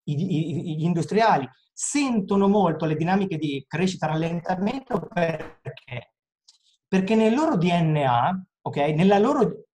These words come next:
nei loro meccanismi di generazione della, dell'utile, è basilare la dinamica di fiducia, ok? Quindi più fiducia uguale più consumi, uguale più profitti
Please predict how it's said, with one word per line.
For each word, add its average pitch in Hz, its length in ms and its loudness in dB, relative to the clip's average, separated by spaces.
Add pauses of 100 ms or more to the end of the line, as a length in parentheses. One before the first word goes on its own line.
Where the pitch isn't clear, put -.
nei 156 140 -2
loro 208 240 2
meccanismi 180 520 2
di 143 100 -2
generazione 143 640 -2
della, 123 340 2 (220)
dell'utile, 135 720 -2 (520)
è 247 220 0
basilare 202 1040 4
la 180 160 2
dinamica 185 440 2
di 143 100 -4
fiducia, 160 440 -4 (300)
ok? 147 400 -2
Quindi 202 260 2
più 262 240 2
fiducia 208 460 2
uguale 190 260 4
più 202 120 -4
consumi, 156 560 0
uguale 175 260 4
più 175 160 -2
profitti 170 760 -6